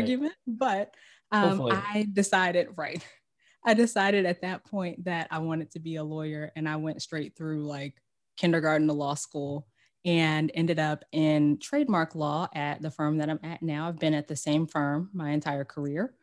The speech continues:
Speaker 1: and really enjoy that. And then aside from my legal career, I also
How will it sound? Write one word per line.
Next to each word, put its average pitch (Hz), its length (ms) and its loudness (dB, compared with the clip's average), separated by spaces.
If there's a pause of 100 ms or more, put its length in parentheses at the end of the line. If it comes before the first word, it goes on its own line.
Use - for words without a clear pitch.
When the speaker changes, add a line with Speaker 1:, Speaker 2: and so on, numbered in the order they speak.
(340)
Speaker 1:
and 175 400 2
really 175 460 2
enjoy 156 800 2
that. 156 460 -4 (360)
And 180 80 2
then 180 220 4
aside 208 500 -2
from 165 560 0
my 156 320 -2
legal 240 320 2
career, 165 600 -4
I 160 200 -6
also 165 380 -2